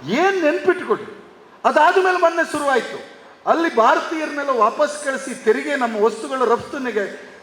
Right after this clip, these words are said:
ತೆರಿಗೆ ಹಾಕದ ಕೂಡಲೇ ಅವರು ಮೂರು ಸತಿ ಫೋನ್ ಮಾಡಿದ್ರಂತೆ. ನಮ್ಮ ಎಲ್ಲ ಮಾಧ್ಯಮಗಳಲ್ಲಿ ಬಂದಾಯ್ತು. ಮೂರು ಮೂರು ಬಾರಿ ಟ್ರಂಪ್ ಫೋನ್ ಮಾಡಿದ್ರು ಸಹಿತ ನಮ್ಮ ದೇಶದ ಪ್ರಧಾನಿ ಫೋನನ್ನು ಎತ್ತಲಿಲ್ಲ.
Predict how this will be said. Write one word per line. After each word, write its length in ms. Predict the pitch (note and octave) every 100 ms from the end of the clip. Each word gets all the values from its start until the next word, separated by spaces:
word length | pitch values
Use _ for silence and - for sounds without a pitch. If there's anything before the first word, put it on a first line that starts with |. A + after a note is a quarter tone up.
| -
ತೆರಿಗೆ 240 | A#3 D4+
ಹಾಕದ 400 | E4 C4 C4+ C4
ಕೂಡಲೇ 760 | A#3+ A3 A3+ G3 D3 E3 - - -
ಅವರು 200 | G3+ C#4
ಮೂರು 260 | A#3 C#4 E4
ಸತಿ 280 | - C4+ B3+
ಫೋನ್ 240 | B3 A#3+
ಮಾಡಿದ್ರಂತೆ. 540 | A3 F3+ D3+ B2+ - - - - -
ನಮ್ಮ 180 | G3+ A#3+
ಎಲ್ಲ 280 | A3 C4 D4
ಮಾಧ್ಯಮಗಳಲ್ಲಿ 760 | C#4 B3+ B3+ B3 A3+ A3+ A3
ಬಂದಾಯ್ತು. 500 | G3+ G#3 G#3 D3+ - - - - -
ಮೂರು 320 | A3 F4+ F#4
ಮೂರು 280 | F4+ E4 D#4
ಬಾರಿ 240 | D4+ C#4+
ಟ್ರಂಪ್ 480 | B3+ A#3 C4 B3+ B3+
ಫೋನ್ 240 | B3 C4 B3
ಮಾಡಿದ್ರು 380 | A#3+ A3+ G#3+
ಸಹಿತ 260 | G3 G#3+ G#3
ನಮ್ಮ 340 | G3 G3+ A3+
ದೇಶದ 360 | G#3+ G#3+ G3+ G3
ಪ್ರಧಾನಿ 420 | F#3+ F#3+ G3 F#3
ಫೋನನ್ನು 420 | E3+ F#3+ F3+ F3
ಎತ್ತಲಿಲ್ಲ. 460 | E3+ F3+ F3+ F3+ D3+